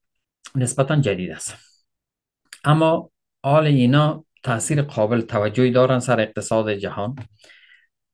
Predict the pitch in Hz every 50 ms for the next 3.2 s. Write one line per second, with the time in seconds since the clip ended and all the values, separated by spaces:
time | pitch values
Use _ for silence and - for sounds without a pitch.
0 | _ _ _ _ _ _ _ _ _ _ - 123 120 - - 117 - - 123 120
1 | 127 123 123 110 107 107 - 127 117 117 - 131 120 120 - 117 110 - - -
2 | - - 110 - - - 123 123 120 110 104 95 98 120 120 - 131 120 113 117
3 | 113 107 117